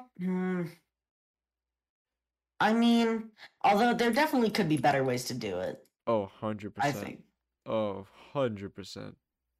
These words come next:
Speaker 1: Yeah. Um,
Speaker 2: God, competitive Minesweeper. I'm never letting that idea go.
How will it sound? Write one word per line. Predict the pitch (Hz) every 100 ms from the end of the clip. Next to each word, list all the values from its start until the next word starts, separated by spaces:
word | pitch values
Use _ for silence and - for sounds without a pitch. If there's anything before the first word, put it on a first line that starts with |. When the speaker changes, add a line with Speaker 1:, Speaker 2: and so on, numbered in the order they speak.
| _ -
Speaker 1:
Yeah. | - 73 60 - - _ _ -
Um, | 180 185 185 180 180 175 160 _
Speaker 2:
God, | - - - _ _
competitive | - 104 - _ - 113 113 120 107 98
Minesweeper. | 98 92 117 - - - - - - -
I'm | 127 147 107 104
never | 107 104 104
letting | 101 104 104
that | 101 101
idea | 101 104 101
go. | 98 101 98